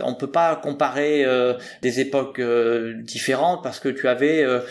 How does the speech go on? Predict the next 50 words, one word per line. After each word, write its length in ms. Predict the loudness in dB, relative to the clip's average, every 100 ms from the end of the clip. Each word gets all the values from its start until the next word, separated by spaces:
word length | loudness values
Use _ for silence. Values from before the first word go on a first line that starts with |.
| -14 -16 -4
notamment 540 | -2 0 0 2 2
avant 240 | 2 0 -4
ça 320 | 0 0 2
pas 120 | 0
mal 180 | 2 0
de 80 | 0
naturalistes 880 | 0 -2 -2 -2 0 -2 -4 -4 -2
qui 100 | 0
avaient 140 | 0
le 60 | -2
fusil 280 | -4 -2 0
à 40 |
l'épaule. 540 | 0 2 2 0 -6 -4
Léo 240 | 0 0
Dubon 460 | 0 -2 2 4 2
et 80 | 0
compagnie, 480 | -2 -2 0 -2
quand 140 | -2 -4
tu 100 | -4
regardes 260 | -2 0
les 120 | -2 0
planches, 340 | 0 0 -2
les 120 | 0
oiseaux, 300 | 0 2 2
ils 100 | 2
pendent 220 | 0 -2
par 120 | 0 -2
les 100 | 0
pattes, 300 | -2 -2 -8
hein. 140 | -8 -12 -18 -18 -6 0
Donc, 300 | 0 2 2
euh, 500 | 2 2 0 0 0
l'histoire 420 | -2 0 0 2
de 40 |
la 100 | 0
protection 560 | 0 -2 -4 -6 -4 -2
de 60 | 0
la 80 |
nature, 540 | 0 -2 -2 0 0 -2 -14 -14 -10 -2
elle 160 | 2
a 80 | 2
un 80 | 2
début, 320 | 0 0 2
elle 80 | 2
a 60 | 2
pas 140 | -2
de 60 | 0
fin, 240 | 0 0
heureusement, 500 | 0 -2 2 2 2
mais 300 | 0 0